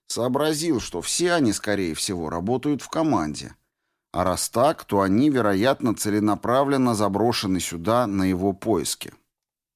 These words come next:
Тогда он решил отсидеться в баре у тёмных. И, может быть, действительно отсиделся бы. Самостоятельно твари всё-таки могли внутрь не пробиться. А тёмные, к вечеру вернувшиеся к своей штаб-квартире,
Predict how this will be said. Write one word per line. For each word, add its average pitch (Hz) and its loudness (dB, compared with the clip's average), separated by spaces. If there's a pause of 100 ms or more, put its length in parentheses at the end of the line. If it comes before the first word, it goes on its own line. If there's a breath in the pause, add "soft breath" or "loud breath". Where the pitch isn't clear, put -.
(480)
Тогда 92 -2
он 123 2
решил 110 -2
отсидеться 101 -4
в 90 -6
баре 117 0
у 127 -2
тёмных. 71 -4 (400)
И, 82 -8
может 107 -2
быть, 127 -4
действительно 104 -4
отсиделся 110 -4
бы. - -14 (120)
Самостоятельно 110 -2
твари 113 0
всё-таки 117 -4
могли 117 0
внутрь 113 -2
не 131 0
пробиться. 104 -4 (460)
А 90 -2
тёмные, 151 2
к - -10
вечеру 110 -2
вернувшиеся 104 -2
к - -10
своей 101 -2
штаб-квартире, 90 -2